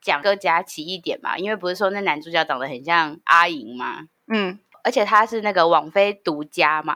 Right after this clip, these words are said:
Speaker 1: 就很多人在介绍。可是呢，介绍到后面的时候，他们就会在讲说，因为他就是有点知识量过大，里面的每个角色都是一些就是智商超高，然后一直在讨论那，那些现象的台词，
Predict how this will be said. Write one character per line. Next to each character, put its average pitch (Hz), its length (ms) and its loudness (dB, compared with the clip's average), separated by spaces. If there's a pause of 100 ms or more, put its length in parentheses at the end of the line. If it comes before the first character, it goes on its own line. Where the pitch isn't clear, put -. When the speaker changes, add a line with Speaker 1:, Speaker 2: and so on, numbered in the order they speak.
(160)
Speaker 1:
就 294 100 0
很 214 140 2
多 226 100 0
人 196 120 -2
在 190 100 0
介 196 320 -8
绍。 - 380 0
可 233 100 -4
是 339 120 -2
呢， 311 140 4
介 302 220 0
绍 285 160 6
到 277 100 8
后 277 220 4
面 240 160 0
的 196 60 -4
时 185 80 2
候， 196 60 6
他 214 120 4
们 196 60 -8
就 196 80 2
会 208 120 6
在 214 100 4
讲 190 220 -2
说， 185 340 4
因 233 100 2
为 226 60 2
他 226 120 4
就 220 120 -8
是 220 120 -4
有 180 80 2
点 156 180 -4
知 214 160 -6
识 240 140 -2
量 185 300 2
过 - 260 0
大， - 160 2 (240)
里 196 160 -8
面 254 240 4
的 185 320 4
每 165 140 0
个 165 100 0
角 151 240 2
色 214 200 0
都 196 120 2
是 214 180 -4
一 208 80 -6
些 185 240 2
就 190 140 2
是 196 160 -4
智 208 240 -10
商 180 220 -2
超 165 240 2
高， 170 220 4
然 147 60 -2
后 175 200 4
一 208 80 -12
直 180 100 -20
在 208 140 2
讨 147 320 0
论 175 280 2
那， 175 280 -4
那 202 100 -6
些 202 140 0
现 160 340 0
象 156 380 0
的 156 360 -2
台 156 240 0
词， 147 460 -14